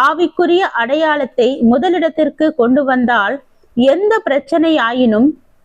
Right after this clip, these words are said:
சோதனையாயினும் தேவன் நமக்கு ஒரு நல்வழியை காட்டி ஆசீர்வதிப்பது ஆயிரம் முறை உண்டு. அது உண்மை. இது போன்ற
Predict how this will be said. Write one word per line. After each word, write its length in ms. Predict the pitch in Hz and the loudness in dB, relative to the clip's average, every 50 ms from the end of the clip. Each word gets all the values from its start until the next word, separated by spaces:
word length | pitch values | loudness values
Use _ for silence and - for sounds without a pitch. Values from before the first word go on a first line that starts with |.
| _ _ | _ _
சோதனையாயினும் 1120 | - - 320 320 349 381 381 392 403 392 392 349 285 226 220 233 247 226 233 202 202 220 277 302 - - _ _ _ _ - 202 | -8 -2 -2 0 0 0 0 -2 -2 0 2 2 2 2 0 0 0 0 0 0 0 0 0 -2 -4 -8 _ _ _ _ 0 2
தேவன் 420 | 233 262 294 359 381 339 254 262 294 302 262 | 2 2 2 0 0 -2 -2 -2 -2 -4 -2
நமக்கு 400 | 240 240 247 262 320 349 339 - 349 | -2 -2 -2 -2 -2 -4 -2 0 0
ஒரு 140 | 320 269 | 0 0
நல்வழியை 680 | 262 254 247 277 359 370 370 349 339 320 302 294 294 311 302 | 0 0 0 0 0 0 0 0 0 0 2 2 0 0 -2
காட்டி 440 | - - 240 240 247 240 - 233 220 262 320 - - _ _ _ _ _ - | -2 -2 -4 -4 -4 -4 -2 0 0 0 0 -2 -4 _ _ _ _ _ -2
ஆசீர்வதிப்பது 1040 | 247 247 285 320 392 403 403 415 427 415 359 277 262 240 311 330 - 339 320 269 320 320 302 302 | 0 2 4 4 2 0 0 0 0 0 2 0 0 0 0 0 0 -2 -2 -2 0 -2 -2 -2
ஆயிரம் 600 | - 226 220 226 247 285 339 339 349 339 339 302 | -2 -2 0 2 2 0 0 0 0 0 0 0
முறை 220 | 294 311 311 330 311 294 277 - | 2 0 0 0 -2 -2 -2 -2
உண்டு. 360 | 214 202 208 202 185 190 185 170 156 - _ _ _ _ _ _ _ _ _ _ _ _ _ _ _ _ _ _ _ _ - | 0 0 2 2 2 2 0 0 -2 -4 _ _ _ _ _ _ _ _ _ _ _ _ _ _ _ _ _ _ _ _ -4
அது 220 | 226 240 240 240 247 226 | -4 -2 0 0 0 0
உண்மை. 340 | 226 233 233 226 226 202 180 147 - _ _ _ | 2 2 2 2 2 0 -2 -4 -8 _ _ _
இது 260 | - 226 240 214 311 277 | -2 0 2 2 2 0
போன்ற 440 | 233 330 330 349 370 330 294 240 247 | 0 0 0 0 0 0 -2 -2 -2